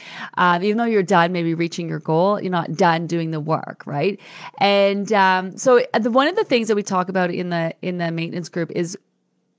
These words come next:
right now, you're trying to reach your lowest low.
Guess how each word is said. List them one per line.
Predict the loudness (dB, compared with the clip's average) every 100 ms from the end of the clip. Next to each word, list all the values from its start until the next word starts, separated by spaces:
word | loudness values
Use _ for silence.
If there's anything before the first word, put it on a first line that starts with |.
| 0
right | 4 4 2
now, | 2 4 2 0 -6 _ _ _ _
you're | -2 -2
trying | -2 0 0 0
to | -4
reach | -2 -4 -4
your | -4
lowest | 0 0 0 -4
low. | -6 -6